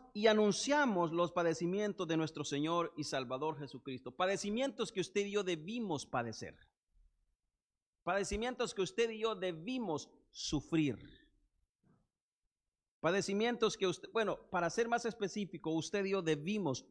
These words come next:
subir a la cruz. Debimos ser azotados. Debimos ser castigados. Debimos caminar la vía dolorosa.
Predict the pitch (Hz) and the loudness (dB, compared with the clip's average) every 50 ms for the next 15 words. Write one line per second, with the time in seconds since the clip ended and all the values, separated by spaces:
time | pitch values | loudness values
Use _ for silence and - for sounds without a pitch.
0 | - - - - 151 143 135 151 175 170 156 139 123 113 107 104 - 120 113 107 | -18 -12 -6 -2 -2 0 2 2 2 4 4 4 2 0 -2 -4 -6 -6 -6 -6
1 | 101 - - - - _ _ _ _ _ _ _ _ _ _ _ _ _ _ _ | -6 -10 -16 -20 -20 _ _ _ _ _ _ _ _ _ _ _ _ _ _ _
2 | _ _ _ _ _ _ _ _ _ _ _ _ _ _ _ _ _ _ _ _ | _ _ _ _ _ _ _ _ _ _ _ _ _ _ _ _ _ _ _ _
3 | _ _ _ - - 120 120 127 165 156 139 113 110 - - - - - - - | _ _ _ -6 -4 -4 -2 0 0 0 0 0 -2 -4 -8 -18 -20 -14 -8 -4
4 | - 165 151 135 120 - - 104 - - - - - 156 - - - - - - | 0 0 2 2 0 0 -2 -6 -6 -8 -10 -10 -10 -12 -16 -20 -20 -20 -20 -20
5 | - _ _ _ _ _ _ _ _ _ _ _ _ _ _ _ _ _ _ _ | -20 _ _ _ _ _ _ _ _ _ _ _ _ _ _ _ _ _ _ _
6 | _ _ _ _ _ _ _ _ _ _ _ _ _ _ _ - 117 117 117 147 | _ _ _ _ _ _ _ _ _ _ _ _ _ _ _ -8 -6 -4 -2 0
7 | 160 147 120 110 110 - - - - - - - 170 160 151 - - 127 120 - | 0 0 0 -2 -6 -8 -14 -18 -14 -10 -4 0 0 0 0 0 -4 -6 -6 -6
8 | - - 101 95 92 85 87 76 - _ - _ _ _ _ _ _ _ _ _ | -8 -10 -8 -8 -8 -10 -10 -14 -20 _ -20 _ _ _ _ _ _ _ _ _
9 | _ _ _ _ _ _ _ _ _ _ _ _ _ _ _ _ _ _ _ _ | _ _ _ _ _ _ _ _ _ _ _ _ _ _ _ _ _ _ _ _
10 | _ _ _ _ _ _ _ - 127 143 151 165 190 190 175 156 - - 151 147 | _ _ _ _ _ _ _ -8 -2 0 2 2 4 4 2 2 2 0 2 2
11 | 147 151 165 170 180 175 170 160 151 147 160 160 151 151 147 143 139 139 139 127 | 4 4 4 4 4 4 4 2 2 4 2 2 4 2 2 2 2 2 0 -2
12 | - - - | -2 -8 -14